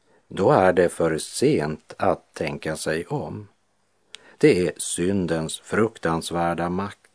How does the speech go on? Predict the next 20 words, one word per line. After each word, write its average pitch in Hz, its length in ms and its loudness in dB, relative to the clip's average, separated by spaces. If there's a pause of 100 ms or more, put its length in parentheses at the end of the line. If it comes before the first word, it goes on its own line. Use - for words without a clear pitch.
(800)
Och - 440 -6
domen 104 520 6
ska 101 160 2
inte 90 240 2
bara 92 280 4
drabba 87 480 2
Moab 82 640 -2
och - 240 -6
Ammon, 90 640 -2 (340)
utan 107 300 2
även 78 480 0
Afrika. 90 800 -6 (920)
"Också 92 760 2
ni 95 480 0
nubier 85 1000 -4 (380)
skall 92 340 2
genomborras 85 1200 2
av 92 180 -2
mitt 73 260 -6
svärd." 85 500 -6